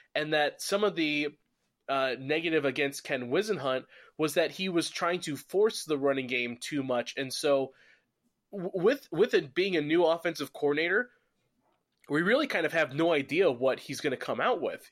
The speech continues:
You know what I mean? Because, yeah, like, it, it, it's, it's right there for the running game to open up. But this guy, you know, apparently it's, it's him and Phillip Rivers to the end. And so w-,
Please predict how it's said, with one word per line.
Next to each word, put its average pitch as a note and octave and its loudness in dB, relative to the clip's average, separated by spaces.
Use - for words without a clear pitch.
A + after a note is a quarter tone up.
You C#3 -2
know D3+ 4
what D3 4
I C3+ 0
mean? C3+ -2
Because, D3 -2
yeah, A3 4
like, C3+ 2
it, D#3+ -2
it, F3+ 2
it's, G3 0
it's F#3 0
right E3+ 0
there G#3 2
for D#3+ -2
the C3+ 0
running E3 0
game C#3+ -2
to C3 0
open B2 0
up. G#3+ 0
But B2+ 0
this G3 0
guy, E3 4
you D3+ -2
know, C3+ 4
apparently D3 2
it's, - -4
it's C3 -4
him D#3+ 2
and C#3+ 0
Phillip D3 2
Rivers D#3+ 0
to D3+ 0
the B2 -2
end. F3+ 2
And A#2+ -2
so B2 0
w-, A#2+ -4